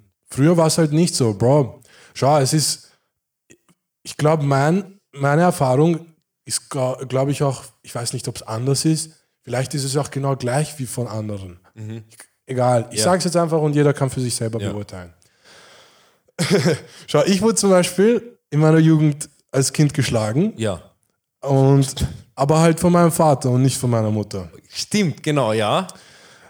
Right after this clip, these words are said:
Speaker 1: Das macht halt, ich weiß nicht, ob's einen Unterschied macht, aber es war halt,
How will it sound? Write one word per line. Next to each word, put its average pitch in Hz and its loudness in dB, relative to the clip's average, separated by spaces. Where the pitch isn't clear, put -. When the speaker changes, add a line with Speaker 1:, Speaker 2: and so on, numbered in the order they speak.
Speaker 1:
Das 135 -2
macht 196 2
halt, 196 2
ich 147 -6
weiß 180 2
nicht, 185 2
ob's 175 -2
einen 160 2
Unterschied 156 0
macht, 135 -4
aber 156 2
es 147 0
war 165 4
halt, 165 2